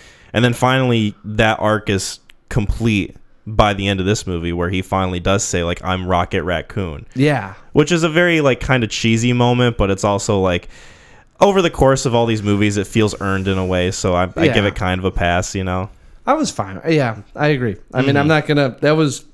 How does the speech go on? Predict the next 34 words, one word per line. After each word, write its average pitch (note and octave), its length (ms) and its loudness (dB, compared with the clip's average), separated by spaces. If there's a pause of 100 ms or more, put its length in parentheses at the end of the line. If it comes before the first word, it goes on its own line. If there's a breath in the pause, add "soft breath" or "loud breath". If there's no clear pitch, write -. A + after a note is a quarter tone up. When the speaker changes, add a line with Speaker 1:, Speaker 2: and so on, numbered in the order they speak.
(380)
Speaker 2:
none F3 280 2
of F#3+ 140 -4
this, D3 340 2
um, A#2+ 480 -4 (160)
it's, G3 260 -2 (120)
<sighs> - 1160 -20
none F3 180 2
of G3+ 80 0
this F#3 200 -2
to - 60 -4
me D#3 100 2
felt D3 280 -2
cheesy, A#2+ 560 -2
and B2 100 -4
I A#2+ 80 0
think, C#3 400 -2
especially C3+ 540 -2
in B2+ 80 0
these A#2+ 160 -2
types A2+ 240 -2
of G2 80 -6
films, G#2+ 340 -4
it's - 220 -8
incredibly C3 640 -4
hard G#2+ 360 -4
to G2+ 60 -6
have G#2 160 -4
something A2 220 -8
come A2 180 -6
across G#2+ 340 -4
as G#2 100 -6
genuine A2+ 460 -4
and G2+ 100 -6
sentimental. G#2 720 -6